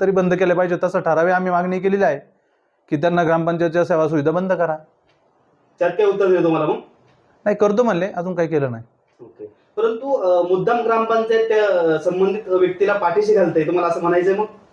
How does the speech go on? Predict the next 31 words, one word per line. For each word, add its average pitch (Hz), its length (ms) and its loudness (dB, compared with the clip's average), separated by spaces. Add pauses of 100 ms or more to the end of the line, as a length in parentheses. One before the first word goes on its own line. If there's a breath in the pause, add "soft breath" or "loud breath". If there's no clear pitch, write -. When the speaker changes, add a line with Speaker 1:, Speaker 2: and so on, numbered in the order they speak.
(680 loud breath)
Speaker 1:
नाही, 185 140 2
असं 170 200 -2
तर 196 60 2
काय 202 160 2
मला 180 420 2
नाही 202 140 2
म्हणायचं, 170 300 2
पण 185 120 0
चर्चा 190 300 0
आहे 220 100 2
गावात. 190 200 0 (880)
Speaker 2:
ओके. 113 560 -18 (260)
हे 208 160 2
तर 226 80 2
एक 202 200 2
वर्षापासून 220 380 0
तुम्ही 214 180 -4
मागणी 190 260 0
करताय, 147 380 0
मग 165 140 -4
तुम्हाला 190 220 -2
समाधानकारक 190 500 0
उत्तर 196 260 0
भेटलं 185 300 0
नाही 196 120 0
म्हणून 190 200 0
तुम्ही 196 160 -2
राजीनामा 185 320 2
द्यायचा 185 200 0
प्रयत्न 170 260 0
केला. 147 280 0